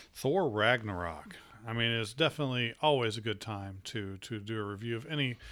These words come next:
comic book movie, but, you know, we may not be on the cutting edge this time, but I,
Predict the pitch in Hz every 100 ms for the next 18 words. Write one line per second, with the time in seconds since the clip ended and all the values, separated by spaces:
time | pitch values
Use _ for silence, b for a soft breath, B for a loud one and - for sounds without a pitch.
0 | b - 151 131 - 127 - 123 113 120
1 | 123 127 131 127 - 160 143 147 - B
2 | B B 330 254 208 175 143 123 127 117
3 | 107 - 117 107 104 107 104 113 113 -
4 | - 113 117 107 95 104 104